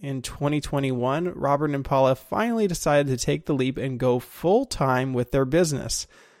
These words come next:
But then a few months later, the ag department told them they could no longer sell pickled products, wiping out a huge part of their business. But they adapted and have made their business work on jams and jellies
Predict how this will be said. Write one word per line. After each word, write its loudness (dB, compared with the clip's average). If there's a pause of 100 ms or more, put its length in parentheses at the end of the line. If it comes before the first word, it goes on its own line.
(240)
But -4
then 2
a 2
few -2
months -2
later, 2
the -10
ag -2
department 0
told -4
them -6
they -4
could -12
no 0
longer 0
sell -4
pickled 0
products, -4 (360)
wiping -4
out -2
a -6
huge -2
part 0
of 0
their -2
business. -2 (640)
But 4
they 2
adapted 2
and 0
have -4
made -4
their 0
business -4
work -2
on -4
jams -4
and -2
jellies -2